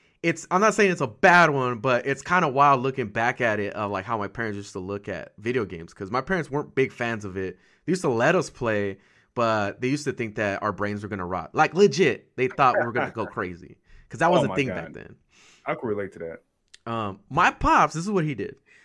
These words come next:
Speaker 1: He got a timer, right? Like, these little electronic timers and he put it on top of the T V. And this is how crazy, this is why I'll never forget this shit. He was like, "You got thirty minutes. Play whatever the fuck you wanna play,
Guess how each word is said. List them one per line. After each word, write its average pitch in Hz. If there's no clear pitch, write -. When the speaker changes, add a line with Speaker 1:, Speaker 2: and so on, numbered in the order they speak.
Speaker 1:
He 185
got 165
a 269
timer, 110
right? 123
Like, 123
these 120
little 190
electronic 156
timers 101
and 127
he 127
put 202
it 226
on 151
top 151
of 147
the 135
T 127
V. 104
And 123
this 220
is 254
how 208
crazy, 160
this 180
is 190
why 170
I'll 143
never 156
forget 131
this 107
shit. -
He 143
was 110
like, 87
"You 135
got 104
thirty 135
minutes. 110
Play 117
whatever 120
the 165
fuck 156
you 156
wanna 156
play, 208